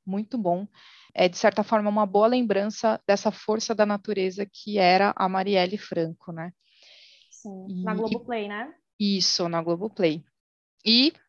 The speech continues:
Speaker 1: por fim, eu queria indicar a comunidade que eu já comentei aí no episódio, que é o Paileires, especialmente o capítulo aí de São Paulo, Paileires São Paulo. É, é uma comunidade, como eu falei, focada em inserir e empoderar as mulheres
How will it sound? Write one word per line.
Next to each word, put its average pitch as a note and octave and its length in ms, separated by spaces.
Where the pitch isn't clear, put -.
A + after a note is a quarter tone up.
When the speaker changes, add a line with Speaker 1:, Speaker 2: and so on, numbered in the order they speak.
Speaker 1:
por C#4+ 180
fim, C4+ 460
eu C4 160
queria A#3+ 600
indicar A3 680
a G#3 60
comunidade G#3 580
que - 140
eu F#3 400
já F#3 160
comentei F#3 540
aí F3+ 160
no F3 80
episódio, F#3+ 560
que - 160
é F#3+ 100
o A3+ 60
Paileires, F#3+ 760
especialmente A3 560
o - 40
capítulo G3+ 420
aí F#3 80
de F3+ 80
São F#3+ 200
Paulo, G#3+ 360
Paileires F3+ 460
São F3 180
Paulo. G#3+ 560
É, F#3 540
é G3 40
uma A3+ 160
comunidade, G3 640
como G3 160
eu F#3 80
falei, F#3+ 300
focada G3+ 440
em B3+ 100
inserir A3+ 360
e C4+ 440
empoderar A3+ 600
as G3+ 160
mulheres G3 640